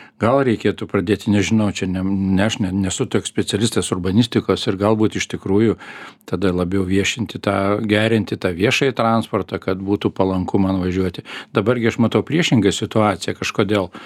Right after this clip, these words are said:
na, kad kai kurie žmonės pas mane ateina mokytis vairuoti, nes jau, na, jiems nebepalankus, nebepatogus darosi viešasis transportas. Tai yra, žmogus ateina, sako, "Aš dešimt metų naudojuosi viešuoju, viskas buvo gerai, bet dabar jau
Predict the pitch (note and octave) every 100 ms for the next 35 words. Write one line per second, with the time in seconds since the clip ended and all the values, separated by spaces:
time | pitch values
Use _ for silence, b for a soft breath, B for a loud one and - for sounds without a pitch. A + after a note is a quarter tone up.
0 | B B B B _ - G#2 G2+ G2 F#2+
1 | F#2+ F2 - G#2 - G#2+ A2+ F#2 G#2 G#2+
2 | G#2 - G#2 G2+ G2+ G2+ G#2+ G#2 G2+ G#2
3 | G#2+ A2 A2 - G#2+ G#2 G2+ G2 G2 A2+
4 | A2+ A2 G#2+ G2+ G2 F2+ - A2+ G2+ G2+
5 | A2 - - - A3+ A3 - - G2+ G#2
6 | G#2 F#2+ A#2 G2 G2+ - G2+ F#2+ - A2
7 | A#2 F#2 F#2+ F#2+ - G2+ G#2 G2+ F#2 G2+
8 | - G#2+ B B - G2+ G#2 - - D#3
9 | F3+ - F2+ - - - _ _ _ _
10 | _ _ _ - - G2+ F2+ G2 G2 A#2
11 | A2 - A2 A#2 F#2+ G#2+ A2 F#2 A#2 A2+
12 | G#2+ A2+ A2+ G#2 B B - G#2+ F#2+ A#2
13 | A#2 A2+ G2+ - B2+ G#2 G#2+ A#2 F#2 F#2+
14 | G#2+ G#2 G2 G2 G#2 G2+ G2+ F#2+ F#2 G#2
15 | G2+ A2+